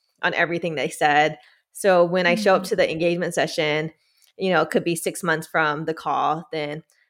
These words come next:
Speaker 1: I already know them and they are so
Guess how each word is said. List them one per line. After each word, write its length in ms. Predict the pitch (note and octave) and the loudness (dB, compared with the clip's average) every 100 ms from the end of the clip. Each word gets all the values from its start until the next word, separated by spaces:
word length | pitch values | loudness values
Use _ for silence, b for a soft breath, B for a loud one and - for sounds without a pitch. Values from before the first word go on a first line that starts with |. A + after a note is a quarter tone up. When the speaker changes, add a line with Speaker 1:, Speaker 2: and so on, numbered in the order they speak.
| - | -4
Speaker 1:
I 360 | E3+ F3 D#3+ - - | -2 -2 -4 -10 0
already 400 | F#3 F3+ F#3 F3 | 2 2 -2 -4
know 220 | D3+ D3+ | -4 -4
them 220 | D3+ D3 | -4 -6
and 180 | G#2 D#3+ | -6 -4
they 200 | D#3+ D#3+ | -4 -4
are 180 | - E3 | -6 -6
so 720 | - F3 E3+ E3 E3 E3+ E3+ | -4 -2 0 0 0 -2 -10